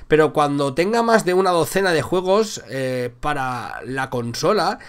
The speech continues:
el menú horizontal por defecto se podrá cambiar por una vista en mosaico.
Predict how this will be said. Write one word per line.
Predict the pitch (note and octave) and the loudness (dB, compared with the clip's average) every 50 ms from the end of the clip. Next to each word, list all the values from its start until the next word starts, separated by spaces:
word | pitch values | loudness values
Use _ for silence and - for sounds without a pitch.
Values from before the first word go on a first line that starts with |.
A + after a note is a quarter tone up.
| - - - - | -20 -14 -4 0
el | D3+ D#3+ | 2 2
menú | E3+ E3+ E3+ F3+ A3+ C4 | 4 4 4 6 8 8
horizontal | C4+ C4+ B3+ A#3 - A3+ G#3 G3 E3 F3 F#3 F#3 F3+ - | 8 8 8 6 4 2 2 4 4 4 4 4 4 4
por | F#3+ F3+ E3 | 4 4 4
defecto | D#3+ C#3+ - D#3+ E3 E3 - G#3 G3+ | 4 2 0 -2 -4 -4 -4 -4 -4
se | G3+ F#3 | -4 -4
podrá | - D#3 D3+ E3+ F#3+ G3 | -6 -6 -4 -4 -4 -4
cambiar | F#3+ F3 E3+ F3 F3+ F#3 F3 | -4 -2 -2 0 0 0 -2
por | - D#3 | -2 0
una | E3+ G3+ G#3+ F#3 D3+ | 0 2 2 0 0
vista | E3+ F#3 - - - G#3+ F#3+ - - | -2 -4 -4 -2 -2 -2 -4 -4 -4
en | E3 E3+ E3 | -4 -2 -2
mosaico. | D#3+ D#3 D3+ D3 C3 B2+ - - G#3 G#3 F#3 D3+ B2+ B2+ A2+ F#2+ F#2 | 0 0 0 0 0 -2 0 2 4 4 4 2 0 -2 -6 -8 -10